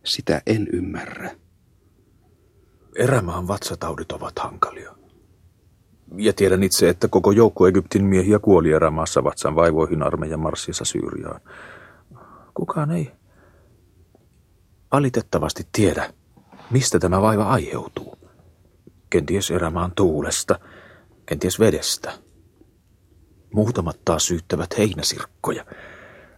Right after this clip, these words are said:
Speaker 2: Mutta varmaan olet huomisaamuna terve, jos lääkärisi sekoittaa sinulle hyvän lääkkeen, joka parantaa vatsasi ja antaa sinulle hyvän unen.
Speaker 1: Sekoita sinä minulle hyvä lääke, sinuhe.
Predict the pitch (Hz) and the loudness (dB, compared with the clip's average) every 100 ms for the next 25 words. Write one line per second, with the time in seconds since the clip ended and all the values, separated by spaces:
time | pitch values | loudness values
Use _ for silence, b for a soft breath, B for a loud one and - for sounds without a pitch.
0 | - 104 98 113 113 113 135 139 139 113 | -2 4 6 6 6 6 4 4 6 8
1 | 90 - 90 92 98 101 123 - 65 69 | 6 4 4 4 4 6 6 6 0 -4
2 | 78 - - - - 120 95 73 69 - | -4 -4 -6 -4 4 4 4 0 -6 -4
3 | - 92 - 64 _ 76 73 - 73 73 | 0 0 0 -4 _ -4 -4 -4 -6 -6
4 | 69 80 78 80 - _ - - - _ | -2 -4 -4 -6 -8 _ -10 -10 -14 _
5 | - - 110 120 85 78 - 76 76 - | -2 2 2 2 -2 -4 -10 -8 -10 -10
6 | - - - - - _ 107 92 95 95 | -8 -8 -10 -16 -18 _ -4 -2 -4 -4
7 | 95 87 90 - - 113 92 104 - 82 | -6 -6 -10 -10 -4 -2 -2 -6 -8 -8
8 | - - - - - - 82 78 - - | -10 -14 -18 -12 -6 -2 -2 -4 -4 -4
9 | 80 76 73 73 71 76 73 73 73 78 | -2 -2 -2 -4 -4 -4 -2 -2 -2 -6
10 | - _ _ _ _ - 90 82 78 78 | -12 _ _ _ _ -8 -2 0 0 -2